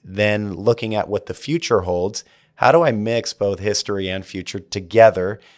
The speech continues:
and kind of meet as we maybe face a fork in the road of where we need to go? Kind of a funny question that I like to pose to people is, all right, we're talking about this grand idea.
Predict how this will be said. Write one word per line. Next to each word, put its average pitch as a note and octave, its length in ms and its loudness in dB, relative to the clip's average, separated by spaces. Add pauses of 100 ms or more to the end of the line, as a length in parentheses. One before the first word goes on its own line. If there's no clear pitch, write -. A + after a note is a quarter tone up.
(160)
and G#2+ 120 -6
kind G2+ 200 0
of F#2+ 60 -6
meet G2+ 280 -4
as F#2+ 300 -2
we F#2+ 380 -6
maybe F#2+ 260 -10
face F#2 280 -6
a F#2+ 40 -16
fork - 260 -6
in - 60 -6
the C3+ 60 -6
road G#2 200 2
of F2+ 100 -10
where F#2 180 -4
we F#2+ 120 -8
need F#2 160 -10
to F#2 80 -8
go? F2+ 320 -2 (420)
Kind D3 140 4
of C#3 80 -2
a A#2+ 40 -2
funny D#3+ 200 0
question C3 340 2
that A#2 100 -2
I A#2 60 6
like A2 200 2
to G2 80 -8
pose A2+ 340 0
to - 80 -6
people F#2+ 420 -4
is, F2+ 260 -4
all A#2 100 4
right, G#2+ 120 6
we're G#2 80 -6
talking A2+ 360 -2
about A#2 180 -6
this G2+ 140 -6
grand G2 440 -8
idea. - 540 -8